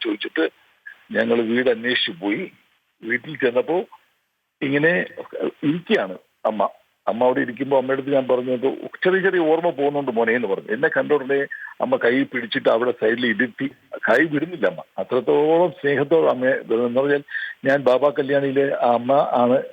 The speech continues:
മെയിനായിട്ട് ലാലിന്റെ അമ്മയല്ലെങ്കിലും അമ്മയായിട്ട് നമ്മള് ഇത്, ഇത് അവതരിപ്പിച്ചത്. അതിമനോഹരമായിട്ട് ഒരു പാട്ടൊക്കെ കൊടുത്ത അമ്മ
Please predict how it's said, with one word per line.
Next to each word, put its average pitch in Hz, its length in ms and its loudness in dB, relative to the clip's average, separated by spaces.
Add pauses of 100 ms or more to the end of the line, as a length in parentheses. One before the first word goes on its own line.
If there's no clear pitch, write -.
(400)
മെയിനായിട്ട് 127 480 2
ലാലിന്റെ 123 440 2 (640)
അമ്മയല്ലെങ്കിലും 120 600 0 (280)
അമ്മയായിട്ട് 156 580 2 (260)
നമ്മള് 113 280 0 (120)
ഇത്, 110 760 -4 (380)
ഇത് 110 340 4 (240)
അവതരിപ്പിച്ചത്. 104 680 0
അതിമനോഹരമായിട്ട് 135 1080 2
ഒരു 117 140 0
പാട്ടൊക്കെ 107 400 0
കൊടുത്ത 104 300 -4
അമ്മ 104 240 -2